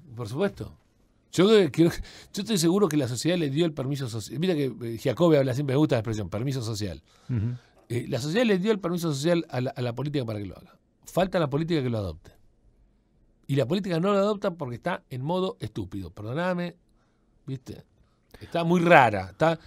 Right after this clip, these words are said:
Speaker 1: muy rara. Yo tengo, tengo una, lo estoy viendo mal lo que viene.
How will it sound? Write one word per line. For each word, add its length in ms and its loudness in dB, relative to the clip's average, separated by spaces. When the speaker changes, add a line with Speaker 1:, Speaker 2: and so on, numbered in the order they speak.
Speaker 1:
muy 180 4
rara. 220 4
Yo 140 -2
tengo, 260 0
tengo 200 -2
una, 120 0
lo 180 -4
estoy 180 0
viendo 180 6
mal 200 8
lo 100 -2
que 80 -2
viene. 300 -6